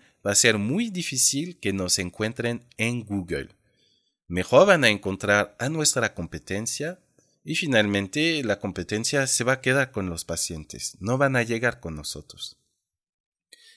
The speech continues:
Y tercer punto muy importante, la publicidad va a ser más cara para nosotros si tenemos un sitio lento. No sabemos con exactitud desde dónde nos buscan nuestros pacientes.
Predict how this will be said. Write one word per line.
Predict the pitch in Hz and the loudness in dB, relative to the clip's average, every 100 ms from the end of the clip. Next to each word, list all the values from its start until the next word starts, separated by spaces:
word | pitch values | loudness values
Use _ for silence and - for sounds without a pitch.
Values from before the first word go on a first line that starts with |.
| _ _ | _ _
Y | 160 196 - _ _ _ | -4 -4 -8 _ _ _
tercer | 135 131 170 165 | 0 2 0 -2
punto | 147 147 143 143 | -4 -4 -2 -2
muy | 135 | -2
importante, | 151 127 101 - 113 120 165 175 - - - | -2 -4 -4 0 -2 -2 -10 -10 -18 -20 -4
la | 104 143 | 2 2
publicidad | 113 101 98 - 92 107 139 - _ _ _ - | 2 -2 0 0 2 0 0 -4 _ _ _ 0
va | 98 | 2
a | |
ser | - 113 117 _ | 2 2 0 _
más | 95 104 135 131 | -4 -2 0 -2
cara | - 117 117 127 127 | 0 0 2 0 -2
para | 104 95 | -2 -2
nosotros | 87 85 101 - 113 | -4 -4 -4 -4 -6
si | - | -6
tenemos | - 92 98 107 - | -6 -4 -4 -6 -8
un | 113 117 | -6 -2
sitio | 123 101 - 110 117 - | -2 -2 -4 -8 -8 -10
lento. | 80 80 87 82 - - - _ _ _ _ _ _ _ _ _ _ _ _ _ _ _ _ - | -8 -4 -4 -6 -12 -16 -18 _ _ _ _ _ _ _ _ _ _ _ _ _ _ _ _ -4
No | 131 214 | 2 4
sabemos | - 165 175 196 190 - | 6 6 4 2 2 2
con | - 107 | 0 2
exactitud | 107 - 101 - 98 - 160 | 4 4 2 0 -6 -2 -2
desde | 123 113 98 101 | -2 -2 0 -2
dónde | 98 113 135 131 113 85 | 0 0 2 2 -2 -2
nos | 90 87 82 | -4 -4 -2
buscan | 92 - 95 | -4 -2 -2
nuestros | 87 85 - 87 82 | -2 -4 -4 -4 -6
pacientes. | - - 87 85 - - - | -4 -4 -4 -8 -10 -12 -14